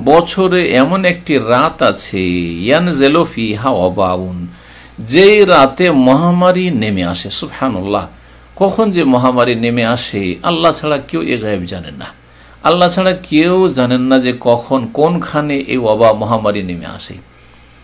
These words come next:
আর কিভাবে নেমে আসে। সুতরাং এই জ্ঞান একমাত্র ওহির মাধ্যমে আমরা পেয়েছি যে বছরে এমন একটি রাত আছে যেই রাতে মহামারী নেমে আসে।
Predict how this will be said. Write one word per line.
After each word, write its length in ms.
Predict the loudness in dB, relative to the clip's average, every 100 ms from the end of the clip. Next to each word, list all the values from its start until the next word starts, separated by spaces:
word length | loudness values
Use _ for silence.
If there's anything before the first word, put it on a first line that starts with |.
| -20 -20 -20 -20 -16 -4
আর 120 | -4 0
কিভাবে 440 | -2 2 2 0
নেমে 320 | -2 -4 -6
আসে। 320 | -6 -6 -8 -6
সুতরাং 540 | -4 0 2 2 -2 -12 -20 -20 -20 -8
এই 500 | 0 2 2 0 -4 -10 -20 -10 -2
জ্ঞান 320 | 2 2 2
একমাত্র 560 | 0 0 0 0 0
ওহির 340 | 2 2 2 2
মাধ্যমে 400 | 0 0 0 0
আমরা 220 | 2 2
পেয়েছি 540 | 2 -2 -2 -6 -6
যে 200 | -6 -6 -4
বছরে 540 | 2 2 2 0 2 0
এমন 280 | 0 0
একটি 220 | 0 0 0
রাত 360 | 4 4 4
আছে 280 | 0 0 -2
যেই 220 | 0 2
রাতে 300 | 2 0 -2
মহামারী 560 | -2 0 2 2 2 -2 -8 -20 -20 -20 -10
নেমে 380 | 0 4 4 6
আসে। 580 | 4 4 0 -2 -2